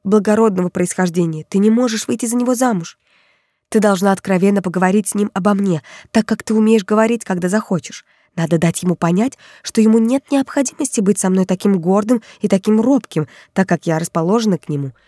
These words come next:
И если мама захочет отдать меня в монастырь, то я устрою так, чтобы он меня увёз. Тогда уж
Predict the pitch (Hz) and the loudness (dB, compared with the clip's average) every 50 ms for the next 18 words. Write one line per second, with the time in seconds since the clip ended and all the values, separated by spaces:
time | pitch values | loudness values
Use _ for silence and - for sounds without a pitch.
0 | _ _ - 214 185 180 214 185 - 196 190 180 175 175 170 165 170 - - 185 | _ _ -4 -2 0 0 0 0 0 0 0 0 2 2 0 0 -2 0 0 -2
1 | 180 - - - 170 160 156 170 160 - - 170 165 165 151 143 160 165 170 175 | -2 -2 -4 -8 -6 -4 -4 -4 -4 -4 -4 -4 -2 -4 -4 -4 -2 -2 -2 -2
2 | 175 - - 320 311 - - - - - _ - 196 190 180 175 - - 190 190 | -2 -2 -2 -4 -4 -6 -10 -20 -20 -10 _ 2 2 4 4 2 0 0 0 0
3 | 185 - - 233 262 - - - - _ - - - - 185 165 180 208 226 220 | 0 2 0 -2 -2 -2 -6 -14 -20 _ -20 -6 -4 -2 0 2 4 4 4 4
4 | 214 214 214 226 220 - - 214 196 - 269 262 208 - - - _ _ _ _ | 4 2 2 2 0 0 -2 -2 -2 0 0 0 0 -2 -6 -12 _ _ _ _
5 | _ _ _ _ _ - 180 156 170 151 143 208 247 269 240 190 - - | _ _ _ _ _ -2 -2 0 0 0 0 2 2 2 0 -2 -6 -10